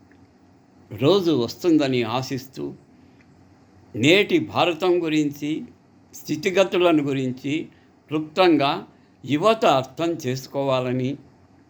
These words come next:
ముందుగా వారి విద్యార్థులు చక్కని విద్యను అభ్యసించి చక్కని భావి భారత పౌరులుగా తయారు కావాలని,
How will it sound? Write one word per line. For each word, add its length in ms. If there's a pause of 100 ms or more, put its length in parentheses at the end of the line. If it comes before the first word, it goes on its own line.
(760)
ముందుగా 560
వారి 360
విద్యార్థులు 1000 (680)
చక్కని 360
విద్యను 520
అభ్యసించి 760
చక్కని 440
భావి 400
భారత 460
పౌరులుగా 720
తయారు 460
కావాలని, 840